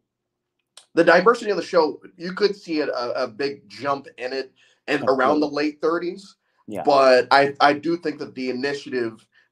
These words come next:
Speaker 1: uh, definitely just opened more, more eyes to the, the, the, the problem. Um, and I think this was a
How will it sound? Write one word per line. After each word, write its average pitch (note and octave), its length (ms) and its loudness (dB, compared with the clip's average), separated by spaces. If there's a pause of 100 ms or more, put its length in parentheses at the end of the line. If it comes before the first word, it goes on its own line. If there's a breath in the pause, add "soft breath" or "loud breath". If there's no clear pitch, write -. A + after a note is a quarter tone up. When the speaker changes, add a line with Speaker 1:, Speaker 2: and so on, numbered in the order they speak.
(100)
Speaker 1:
uh, G#2+ 520 -2 (100)
definitely C#3+ 480 -2
just C3 260 -14 (500)
opened D3 360 0
more, C#3+ 320 4
more C#3+ 520 -4
eyes C3+ 440 -2 (100)
to D3 400 -4 (680)
the, B2+ 580 -6 (220)
the, C#3+ 260 -8
the, E3 60 -10
the D#3+ 160 2
problem. E3+ 500 2 (340 loud breath)
Um, A#2+ 600 2
and B2+ 240 -4
I B2+ 100 -2
think B2+ 280 -14
this C3+ 180 -16
was B2+ 320 -2
a B2 300 -6